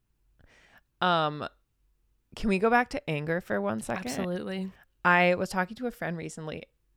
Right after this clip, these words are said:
Speaker 1: and I should have written this down and used this for Dear Balladeer, but now I will
Speaker 2: <laughs>
Speaker 1: in this context. She was, like, asking me, like, what things are helpful. She was, like, recounting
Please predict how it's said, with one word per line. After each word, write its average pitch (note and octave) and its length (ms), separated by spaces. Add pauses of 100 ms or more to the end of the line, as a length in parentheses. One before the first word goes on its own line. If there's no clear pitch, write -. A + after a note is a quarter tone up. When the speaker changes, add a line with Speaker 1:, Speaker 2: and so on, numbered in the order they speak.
(280)
Speaker 1:
and E3+ 240
I E3 140
should C4 220
have G4 120
written G3 220
this E3+ 160
down E3+ 200
and E3 140
used D#3+ 160
this D#3 160
for D3 100
Dear F2 160
Balladeer, F#3 380
but - 120
now D#3 120
I F3+ 80
will A#3 360
Speaker 2:
<laughs> - 60
Speaker 1:
in F#3+ 120
this F3+ 160
context. D#3+ 360 (300)
She A3+ 220
was, G#3+ 180
like, F3 240 (240)
asking G#3 460
me, G3 140
like, E3+ 420 (1040)
what D#3 640 (720)
things F3+ 320
are E3 120
helpful. D#3 380
She A#3 160
was, G#3+ 220 (200)
like, E3+ 260 (240)
recounting A3 640